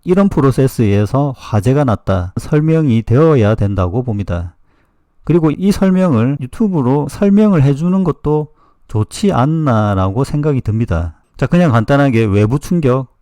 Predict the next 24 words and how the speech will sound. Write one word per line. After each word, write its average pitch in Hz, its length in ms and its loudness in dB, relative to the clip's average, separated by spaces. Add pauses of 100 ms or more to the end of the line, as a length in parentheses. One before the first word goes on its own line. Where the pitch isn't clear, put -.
이런 165 220 -2
방식으로 120 580 -2
결론을 123 500 0
내면 101 460 -2 (120)
안 92 260 -6
된다고 120 640 -2
봅니다. 87 600 -6 (260)
아마 135 340 4
소송이 156 720 2
진행된다고 131 680 0
하면 98 400 -4
재판 151 360 0
결과에서 117 880 -2
이런, 165 520 -2 (400)
이런 180 300 -2
논쟁이 117 640 0
시작되지 156 560 -2
않을까라고 117 840 -2
생각이 127 380 -4
드는데요. 104 600 -6 (340)
꽤 165 160 2
화재 135 400 0
규모도 143 400 -2
크고 131 500 -2